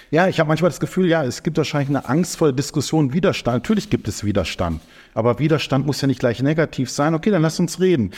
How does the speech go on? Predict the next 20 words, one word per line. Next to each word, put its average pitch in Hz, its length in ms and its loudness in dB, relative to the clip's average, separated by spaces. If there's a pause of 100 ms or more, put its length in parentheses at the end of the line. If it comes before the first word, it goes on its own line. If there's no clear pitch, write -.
Dann 135 260 2
bring 147 220 2
deine 160 280 2
Argumente, 160 360 0
ich - 80 -14
bring 143 160 2
meine 156 220 2
Argumente. 98 520 0
Dann, 110 240 0 (200)
dann 131 180 2
einfach, 151 280 0
dann 139 200 0
vertiefen 151 500 -2
wir 107 100 2
das. 90 280 -2
Aber 117 180 2
dann 123 180 0
kommen 160 220 0
wir 151 80 2
Diskussion. 135 800 0